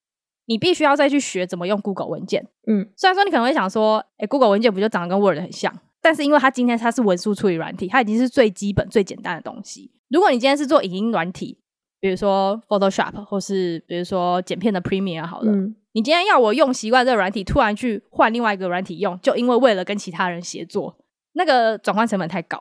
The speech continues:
Speaker 1: 了。这个平台它
Speaker 2: 嗯。
Speaker 1: 整合很多三D设计软体，或是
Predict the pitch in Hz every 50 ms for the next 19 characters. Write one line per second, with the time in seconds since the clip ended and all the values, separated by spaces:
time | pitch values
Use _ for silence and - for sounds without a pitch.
0 | - 165 170 180 - _ _ _ _ _ - - 294 240 226 196 170 160 202 -
1 | _ _ _ _ - - 202 196 220 - 208 185 170 165 165 - 214 _ _ -
2 | - 262 254 247 247 247 247 262 262 - _ _ _ _ _ _ - 247 254 240
3 | 220 220 202 190 185 185 196 190 185 185 202 202 175 180 202 208 214 - 226 208
4 | 220 226 202 214 214 214 - - 226 202 190 220 208 180 165 165 175 180 185 180
5 | 185 214 214 214 - 220 220 208 185 175 -